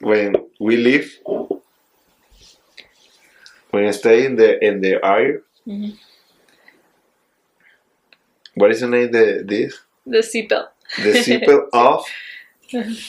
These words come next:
Speaker 1: Oh my God.
Speaker 2: <laughs>
Speaker 1: What do you think I feel in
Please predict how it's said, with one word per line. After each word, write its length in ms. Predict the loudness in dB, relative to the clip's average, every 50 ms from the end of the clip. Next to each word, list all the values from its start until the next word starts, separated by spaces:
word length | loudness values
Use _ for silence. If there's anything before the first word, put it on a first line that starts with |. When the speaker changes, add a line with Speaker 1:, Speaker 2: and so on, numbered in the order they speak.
| -18 -20 -20 -20 -20 -20 _ _ _ -20 -20 -20 _ _
Speaker 1:
Oh 180 | 0 0 0 0
my 220 | -2 -6 -8 -10 -14 -6
God. 220 | -4 -2 -2 -2 -6 -10 -16 -18 -20 -20 -20 -20 -14
Speaker 2:
<laughs> 1080 | _ -8 -8 -8 -6 -6 -6 -6 -6 -8 -12 -14 -10 -6 -6 -4 -4 -4 -6 -8 -10 -12 -16 -20 -20 _ _ _ _ _ _ _ _ _ _ _ _ _ _ _ _ _ _ _ _ _ _ _ _ _ _ _
Speaker 1:
What 160 | -4 0 2 2
do 60 | 2
you 120 | 0 0
think 220 | -2 -6 -6 -4 -4
I 120 | -4 -4
feel 260 | -2 -4 -4 -4 -4
in 320 | -4 -6 -8 -12 -16 -18